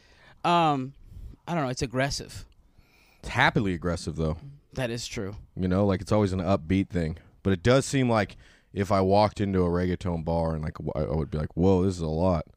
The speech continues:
Speaker 1: If you walk
Speaker 2: Probably
Speaker 1: into a
Speaker 2: fun.
Speaker 1: reggaeton bar, like, y-, looking like you, it'd probably be a weird time.
Speaker 2: Yeah, and, like, me not dancing either, just standing,
Speaker 1: <laughs>
Speaker 2: <laughs> looking at everybody like, "Whoa, this is crazy."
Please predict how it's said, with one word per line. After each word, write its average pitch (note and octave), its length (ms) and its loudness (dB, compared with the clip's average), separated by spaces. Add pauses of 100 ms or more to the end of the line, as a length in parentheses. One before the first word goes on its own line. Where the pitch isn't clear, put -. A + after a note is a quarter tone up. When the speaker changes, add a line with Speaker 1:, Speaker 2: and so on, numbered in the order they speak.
(100)
Speaker 1:
If D#3+ 100 0
you F3 80 0
walk F#3+ 160 6
Speaker 2:
Probably G#3 120 4
Speaker 1:
into G3+ 200 0
a E3+ 80 6
Speaker 2:
fun. D#3 80 2
Speaker 1:
reggaeton D3 560 -2
bar, B2+ 400 2
like, A#2 240 -6
y-, A2 160 -16
looking B2+ 420 -4
like A2+ 200 -4
you, A2+ 400 -4 (160)
it'd - 160 -6
probably F#2+ 420 -4
be C#2 40 -12
a E2+ 60 -10
weird G2 280 -10
time. F2+ 240 -12 (800)
Speaker 2:
Yeah, A2 200 4
and, F2+ 120 -6
like, F#2 160 -6
me F#2+ 160 -4
not E2+ 300 -4
dancing E2+ 400 -6
either, F2 240 -2
just F2 220 -6
standing, - 340 -2 (400)
Speaker 1:
<laughs> - 480 -6
Speaker 2:
<laughs> - 500 -8
looking G2+ 360 -2
at G#2+ 100 0
everybody G2+ 380 2
like, D#2+ 180 0
"Whoa, F#2+ 540 4
this F#2+ 100 0
is F#2 140 -8
crazy." F2 480 -2